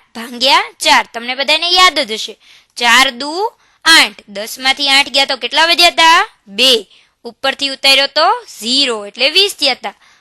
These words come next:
પછી ચાર પંચા વીસ, વીસ માંથી વીસ ગયા તો ઝીરો. ઉપરથી ઉતાર્યો ઝીરો, પછી આ ઝીરો ને ઉપર લગાવ્યો હતો. એટલે જવાબ શું આવ્યો તો? બસો ને પચાસ ગ્રામ. એક ચતુર્થાંશમો ભાગ લઈએ ને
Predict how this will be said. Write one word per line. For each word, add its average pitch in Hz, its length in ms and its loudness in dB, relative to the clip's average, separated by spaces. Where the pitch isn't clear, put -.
પછી 240 240 -8
ચાર 240 220 2
પંચા 294 400 0
વીસ, 277 260 0
વીસ 247 160 -8
માંથી 285 300 -4
વીસ 285 140 -6
ગયા 269 220 -2
તો 330 80 2
ઝીરો. 339 380 2
ઉપરથી 269 440 -6
ઉતાર્યો 302 380 2
ઝીરો, 339 320 2
પછી 254 280 -10
આ 240 140 -2
ઝીરો 262 280 -4
ને 370 140 -6
ઉપર 349 320 -2
લગાવ્યો 208 380 -6
હતો. - 80 -20
એટલે 220 240 -8
જવાબ 240 300 -4
શું 359 160 -8
આવ્યો 339 240 2
તો? 311 60 0
બસો 233 360 -8
ને 302 80 2
પચાસ 269 460 0
ગ્રામ. 220 320 0
એક 285 180 0
ચતુર્થાંશમો 349 720 -4
ભાગ 339 220 2
લઈએ 440 240 2
ને 269 60 -6